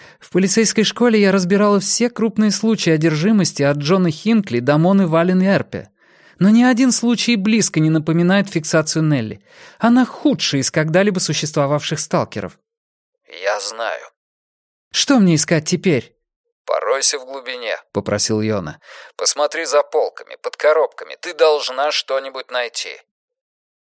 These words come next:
Они закончили разговор. Перерыв в гардеробную, Марго оперлась о стену и полезла вглубь, но ничего не нашла. Возвращаясь в светло-серую спальню, она увидела, как Рогер Сторм идет по верхнему этажу.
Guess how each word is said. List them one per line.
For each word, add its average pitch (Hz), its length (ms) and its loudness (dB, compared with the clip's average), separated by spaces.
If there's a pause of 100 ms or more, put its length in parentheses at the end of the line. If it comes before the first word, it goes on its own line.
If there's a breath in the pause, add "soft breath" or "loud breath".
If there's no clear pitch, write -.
(140)
Они 107 320 -2
закончили 110 600 -2
разговор. 95 640 -4 (500)
Перерыв 143 360 0
в 135 40 -4
гардеробную, 127 760 0
Марго 123 460 0
оперлась 113 480 0
о 101 80 -2
стену 143 560 0
и 143 220 -4
полезла 127 580 -2
вглубь, 117 440 -4
но 127 300 -6
ничего 95 560 -4
не 104 140 -2
нашла. 92 520 -6 (680 soft breath)
Возвращаясь 139 600 2
в - 60 -6
светло-серую 123 640 0
спальню, 139 460 2
она 113 200 0
увидела, 120 340 0
как 98 220 -6
Рогер 113 340 0
Сторм 117 420 0
идет 107 220 -2
по 101 140 -2
верхнему 104 420 -4
этажу. 98 440 -8